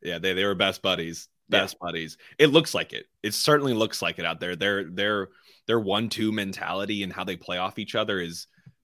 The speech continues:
Speaker 1: mesmerizing. I, I love to watch them play together, and I really am kind of partial to them being on the field together, starting most games, I think, moving forward. I've liked both times it happened,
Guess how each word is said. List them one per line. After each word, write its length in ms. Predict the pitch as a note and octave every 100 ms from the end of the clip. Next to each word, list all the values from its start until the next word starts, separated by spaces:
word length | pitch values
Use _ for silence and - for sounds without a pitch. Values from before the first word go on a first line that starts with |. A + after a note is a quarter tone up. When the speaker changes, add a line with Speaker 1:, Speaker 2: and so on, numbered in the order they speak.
| -
Speaker 1:
mesmerizing. 600 | A2+ G#2 F#2+ D#2 D#2 D#2
I, 80 | F2+
I 120 | G2
love 240 | G2+ G#2
to 100 | F2
watch 300 | F2+ E2+ E2+
them 120 | - F2
play 160 | E2+
together, 280 | E2 D#2+ E2
and 80 | F2+
I 40 |
really 520 | G2+ F2+ B2 B2+ G#2+
am 100 | F#2
kind 180 | F#2+ G#2
of 80 | E2+
partial 540 | - E2+ - G#2 G#2 -
to 100 | G2+
them 260 | F2 F2 F2
being 180 | E2+ E2+
on 80 |
the 80 | E2
field 240 | - E2+ -
together, 360 | F2 F2+ F2
starting 360 | E2+ F2+ E2+ E2
most 280 | E2 D#2+ -
games, 300 | D2+ D#2 D2
I 60 |
think, 180 | D#2 D#2
moving 240 | D#2+ D#2+
forward. 360 | D2 - A#1 G1+
I've 140 | F2 F2+
liked 260 | F#2 - _ _ _ -
both 220 | G#2+ G2+
times 300 | - G2 F#2+
it 60 | F#2
happened, 500 | F2+ F2+ G#2+ A2